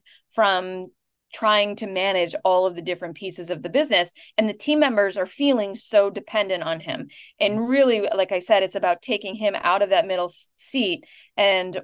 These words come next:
Speaker 1: working with the teams so that they can develop those processes to be able to work together and so that everything is flowing in the right direction.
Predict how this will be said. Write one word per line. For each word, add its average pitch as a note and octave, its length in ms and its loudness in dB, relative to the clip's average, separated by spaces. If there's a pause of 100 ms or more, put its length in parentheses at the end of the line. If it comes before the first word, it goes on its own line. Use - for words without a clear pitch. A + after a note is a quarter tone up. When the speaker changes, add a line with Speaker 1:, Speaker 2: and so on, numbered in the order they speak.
(140)
Speaker 1:
working G3+ 560 -2
with G#3 220 -2
the F#3+ 100 -6
teams F#3 640 -6
so - 220 -12
that F#3 200 -6
they G3+ 140 2
can G#3 180 -8
develop F#3 460 0
those F3+ 340 0 (380)
processes G3+ 640 -2
to - 80 -18
be F#3+ 60 0
able F#3 180 -4
to G3 120 -10
work G3 280 0
together F3 500 2 (260)
and G3 180 0
so G#3 120 -6
that F#3+ 100 -2
everything G3+ 420 0
is F3 160 -8
flowing F3 420 -2
in D#3 120 -4
the D3+ 80 -6
right C#3 200 -2
direction. - 500 -12